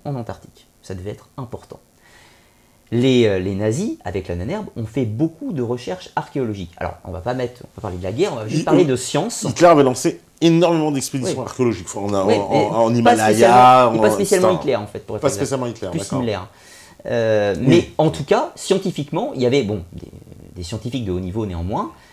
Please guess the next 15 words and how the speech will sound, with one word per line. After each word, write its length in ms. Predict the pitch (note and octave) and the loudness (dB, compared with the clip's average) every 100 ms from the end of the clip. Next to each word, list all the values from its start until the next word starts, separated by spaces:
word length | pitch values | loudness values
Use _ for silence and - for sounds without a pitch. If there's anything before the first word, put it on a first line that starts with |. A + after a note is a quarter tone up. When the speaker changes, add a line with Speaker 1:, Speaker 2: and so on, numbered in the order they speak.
| - E3 | -4 0
Speaker 1:
et 60 | |
ils 160 | F#3 C#3+ | 2 2
ont 60 | |
fait 100 | F#3 | -2
beaucoup 200 | E3+ C#3+ | -4 -4
de 40 | C#3 | -6
recherches 300 | A#2+ F3+ - | -6 -8 -6
archéologiques. 720 | D#3+ - C3 G#2+ F2 F2 - _ F#2+ | -6 -4 -4 -4 -8 -14 -20 _ -12
Ils 160 | F#2 | -10
ont 80 | E2+ - - | -10 -10 -14
fait 80 | |
des 100 | E2 | -12
expéditions 380 | E2 - E2 E2+ | -12 -12 -12 -10
au 40 | E2 | -10
Tibet, 360 | - D3+ A#3+ | -8 -6 -6